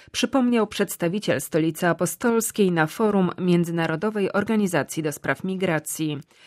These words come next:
Arcybiskup Silvano Tomasi wziął udział w posiedzeniu Rady tej instytucji, które odbyło się w Genewie.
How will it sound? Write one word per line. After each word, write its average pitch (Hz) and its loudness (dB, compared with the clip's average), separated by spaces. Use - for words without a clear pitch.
Arcybiskup 160 -4
Silvano 160 0
Tomasi 170 0
wziął 165 0
udział 185 2
w - -8
posiedzeniu 170 -2
Rady 180 2
tej 143 -6
instytucji, 165 -4
które 170 0
odbyło 151 0
się 113 -8
w 165 -12
Genewie. 143 0